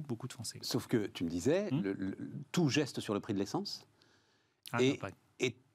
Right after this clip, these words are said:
Speaker 2: euh, a un effet, euh,
Speaker 1: Immédiat.
Speaker 2: immédiat sur l'opinion.
Speaker 1: Tout à fait, on le voit bien. Nous, on a un indicateur de fin de mois. On demande aux gens comment ils bouclent leur fin de mois, sereinement ou pas sereinement. Et on voit que depuis quinze jours, trois semaines,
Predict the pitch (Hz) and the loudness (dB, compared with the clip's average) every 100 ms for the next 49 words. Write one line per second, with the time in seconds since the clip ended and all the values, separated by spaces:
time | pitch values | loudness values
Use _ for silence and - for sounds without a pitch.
0 | - - - - - - - - 127 113 | -18 -16 -14 -12 -10 -8 -6 -4 -2 0
1 | 110 - 190 202 - - 104 98 95 92 | 0 2 2 0 -6 -8 -4 -2 -2 -2
2 | 98 107 113 - 156 151 127 196 - 147 | -4 -6 -2 2 4 4 4 0 2 0
3 | 185 165 - 165 196 156 135 117 113 104 | 2 2 0 -2 0 0 0 2 2 2
4 | 110 117 147 220 - - 123 113 107 113 | 0 2 2 0 -6 -4 0 2 2 0
5 | 123 123 120 139 117 101 - 120 110 117 | 0 -2 -2 -2 -4 -4 -2 -2 -2 -2
6 | 196 117 107 107 104 131 139 135 131 113 | -4 -4 -4 -4 -2 -2 0 2 2 0
7 | 127 113 98 110 98 107 165 - 110 107 | 0 -2 -2 -4 -2 -2 -2 -2 -2 -2
8 | 107 113 123 104 98 - 104 98 107 165 | 0 0 -2 -6 -8 -8 -8 -4 -2 -2
9 | - - - - - 110 95 123 160 123 | -4 -14 -14 -12 -4 -2 0 0 0 0
10 | 107 - 110 120 110 113 - 95 - 113 | -2 -4 -4 -2 -2 -4 -6 -8 -2 0
11 | 151 202 | 2 0